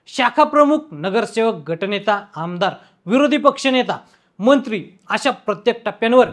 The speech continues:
एकनाथ शिंदे यांनी स्वतःला सिद्ध केले. कौटुंबिक आपत्ती आली असतानाही मन खंबीर करून त्यांनी परिस्थितीचा मुकाबला केला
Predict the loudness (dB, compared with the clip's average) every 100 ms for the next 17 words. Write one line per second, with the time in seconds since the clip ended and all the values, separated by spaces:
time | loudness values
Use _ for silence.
0 | -2 -6 -4 -6 -6 -8 -4 -2 -2 -6
1 | -10 -6 -6 -6 -10 -8 -8 -8 -14 -18
2 | _ _ 2 2 4 2 2 0 -2 2
3 | 2 4 4 6 6 2 2 0 0 -4
4 | -8 2 2 2 -6 -10 -2 -2 0 2
5 | 2 -2 _ _ 0 2 2 -2 -2 -4
6 | -6 -10 -4 -4 -4 -8 -6 -4 -6 -8
7 | -12